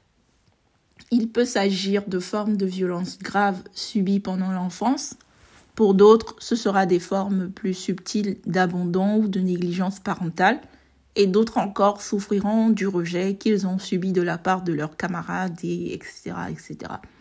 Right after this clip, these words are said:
La plupart d'entre nous, au fait, ont peur de faire ce travail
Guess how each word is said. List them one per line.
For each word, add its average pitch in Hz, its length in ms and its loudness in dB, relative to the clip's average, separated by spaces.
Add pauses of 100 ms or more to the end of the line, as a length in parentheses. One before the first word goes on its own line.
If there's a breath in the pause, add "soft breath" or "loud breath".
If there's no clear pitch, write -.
(580 loud breath)
La 180 160 2
plupart 254 360 6
d'entre 247 280 2
nous, 233 220 6
au 220 60 2
fait, 185 460 -4 (100)
ont 202 140 0
peur 220 420 0
de 185 120 0
faire 214 440 0 (200)
ce - 220 -6
travail 185 640 -2